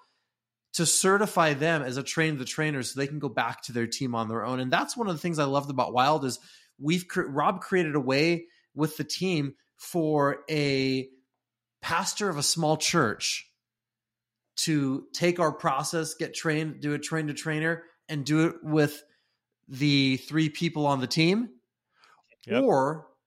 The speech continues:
Speaker 1: for a multi-generational business that has hundreds of employees to create a system across their organization that we run for them in a concierge approach.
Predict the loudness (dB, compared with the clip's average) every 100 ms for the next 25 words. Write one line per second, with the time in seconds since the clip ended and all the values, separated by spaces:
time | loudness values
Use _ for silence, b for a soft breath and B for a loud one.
0 | _ _ -10 -2 2 4 4 4 2 2
1 | 2 4 2 2 -2 -6 -6 -2 -2 -2
2 | -2 2 2 4 4 4 2 2 4 4
3 | 4 2 -2 -2 0 0 -4 -4 -4 -4
4 | b b b b _ 0 0 2 2 2
5 | 0 -4 -4 -4 -4 -4 -4 -2 0 2
6 | 2 -2 -6 -2 -2 -2 -2 -2 -2 -4
7 | -4 -10 -4 -4 -2 -6 -4 -4 -4 -4
8 | -2 -2 -2 -6 -8 b b -8 -2 2
9 | 4 6 4 2 -2 0 2 2 0 -4
10 | -12 b b b _ -2 -2 -2 -4 0
11 | 0 0 0 2 0 -4 -4 -4 -4 -6
12 | -6